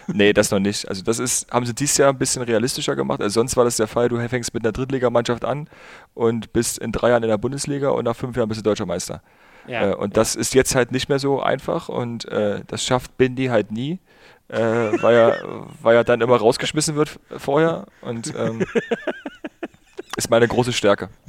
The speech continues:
Speaker 2: Also das heißt, der, der nimmt die Bayern und steigt in die zweite Liga ab, oder wie <laughs> läuft's bei ihm so?
Speaker 1: Nee, also Bindi ist so ein, so ein, so ein Fahrstuhlmanager.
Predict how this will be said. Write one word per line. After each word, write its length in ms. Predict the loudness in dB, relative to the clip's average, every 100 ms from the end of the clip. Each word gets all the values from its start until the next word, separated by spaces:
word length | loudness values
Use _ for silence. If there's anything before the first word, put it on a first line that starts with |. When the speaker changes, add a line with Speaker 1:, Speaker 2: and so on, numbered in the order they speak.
| -4 -4 -4 -16 -20 -4
Speaker 2:
Also 200 | -2 2
das 140 | 2 2
heißt, 260 | 0 2
der, 160 | 2 4
der 180 | 4 4
nimmt 240 | 2 0
die 100 | -2
Bayern 360 | 2 4 4 2
und 100 | 0
steigt 320 | 0 0 0
in 60 |
die 120 | -4 -2
zweite 280 | 2 0
Liga 340 | 2 0 2 0
ab, 160 | -2 -4
oder 200 | 2 4
wie 120 | 4
<laughs> 80 | 4
läuft's 360 | 4 4 4 4 4
bei 100 | 4
ihm 340 | 4 0 -2 -4 -2
so? 200 | -2 -4 -4 -4 -6 -2
Speaker 1:
Nee, 340 | 2 4 2 -2
also 260 | 0 0 -2 -4 2
Bindi 240 | 2 4
ist 140 | 2
so 60 | 2
ein, 100 | 2
so 120 | 0
ein, 60 | 0
so 120 | 0
ein 120 | -4
Fahrstuhlmanager. 880 | 0 0 0 0 0 0 0 -2 -4